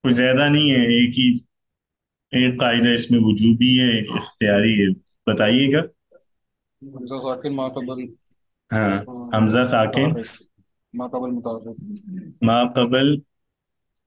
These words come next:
Speaker 1: मुतहर्रिक। तो क्या होगा इसमें?
Speaker 2: हरकत के मुवाफिक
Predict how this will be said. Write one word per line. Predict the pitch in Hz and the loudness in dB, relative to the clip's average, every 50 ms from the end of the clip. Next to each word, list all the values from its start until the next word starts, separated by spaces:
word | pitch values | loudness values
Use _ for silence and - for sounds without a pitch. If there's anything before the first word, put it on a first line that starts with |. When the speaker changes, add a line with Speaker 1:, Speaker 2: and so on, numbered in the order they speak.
| _ _ 117 | _ _ -2
Speaker 1:
मुतहर्रिक। | 113 113 - 120 107 104 107 104 104 107 107 95 92 92 - - _ _ _ _ _ _ _ _ _ _ - - _ _ _ _ _ _ _ _ _ _ _ _ _ _ _ _ _ _ _ _ _ _ _ _ _ _ _ _ _ _ _ - | 0 0 0 0 0 2 0 0 0 0 0 -2 -4 -6 -8 -16 _ _ _ _ _ _ _ _ _ _ -20 -20 _ _ _ _ _ _ _ _ _ _ _ _ _ _ _ _ _ _ _ _ _ _ _ _ _ _ _ _ _ _ _ -2
तो | 120 117 117 92 92 90 | 0 0 0 0 -4 -4
क्या | - 139 131 | -2 0 2
होगा | 127 127 123 120 113 113 113 | 2 2 2 2 2 2 0
इसमें? | 110 107 107 - - 107 101 101 - _ _ _ _ _ _ _ _ _ - - _ _ _ _ _ _ _ _ _ _ _ _ _ _ _ _ _ _ _ _ _ _ _ _ _ _ _ - 123 | 0 0 -2 -2 -2 -2 -2 -4 -6 _ _ _ _ _ _ _ _ _ -20 -20 _ _ _ _ _ _ _ _ _ _ _ _ _ _ _ _ _ _ _ _ _ _ _ _ _ _ _ -18 -16
Speaker 2:
हरकत | 117 117 - 127 123 - | -16 -14 -14 -16 -16 -16
के | _ - 131 127 127 123 120 | _ -12 -10 -8 -8 -8 -8
मुवाफिक | 120 117 117 113 113 - 127 101 107 - | -8 -8 -8 -8 -10 -10 -12 -14 -16 -20